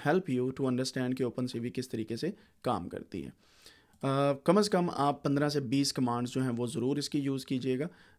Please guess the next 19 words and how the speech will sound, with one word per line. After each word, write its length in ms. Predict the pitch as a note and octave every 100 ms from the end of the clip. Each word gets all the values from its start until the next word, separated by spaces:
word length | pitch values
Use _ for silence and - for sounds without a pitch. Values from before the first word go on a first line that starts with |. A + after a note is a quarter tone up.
| -
ताकि 200 | C3+ C#3
आपको 240 | C3 -
समझ 320 | C3 C3+ C#3
आए 140 | B2+ A#2
कि 100 | A#2+
किस 180 | B2+ -
तरीके 280 | A#2 A2
से 100 | A#2+
ये 80 | A#2
काम 240 | A2 G2+ B1+
करती 280 | D#2 - F#2
है। 140 | -
ये 140 | C3 D3
अगर 200 | C#3 C#3
आप 180 | C3
ओपन 200 | B2 - C#3
सी 120 | C#3
वी 100 | B2+
की 220 | C3+ C3